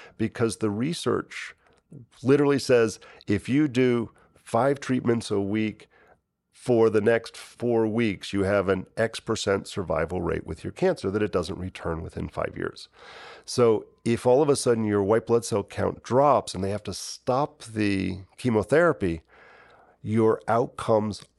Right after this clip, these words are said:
are not as predictable as being positive. So we want you to be successful if you're choosing to go through that conventional care. That's a safe, easy way to do it. A number of people I've seen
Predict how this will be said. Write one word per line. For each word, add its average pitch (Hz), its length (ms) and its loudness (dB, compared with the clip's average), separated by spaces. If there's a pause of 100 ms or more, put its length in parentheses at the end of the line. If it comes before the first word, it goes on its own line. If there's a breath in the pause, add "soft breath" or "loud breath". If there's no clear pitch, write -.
(140)
are 98 160 -2
not 98 460 0
as 107 120 -4
predictable 90 960 -4 (300)
as 90 160 -6
being 82 300 -8
positive. - 600 -4
So - 220 -10
we 95 180 -4
want 104 380 0
you 127 60 -4
to 120 60 -6
be 120 100 -2
successful 90 600 -6
if 85 100 -8
you're 87 100 -10
choosing 95 320 -6
to 95 80 -2
go 85 120 -2
through 85 160 -10
that - 180 -8
conventional 78 420 -8
care. - 260 -6 (2000 loud breath)
That's 123 320 0
a 104 100 -2
safe, 120 520 -4
easy 110 300 -2
way 98 220 0
to 92 80 -4
do 87 240 -2
it. - 120 -6 (1300)
A 101 100 -2
number 107 460 2
of 160 120 -2
people 113 340 0
I've 98 160 0
seen 101 460 -4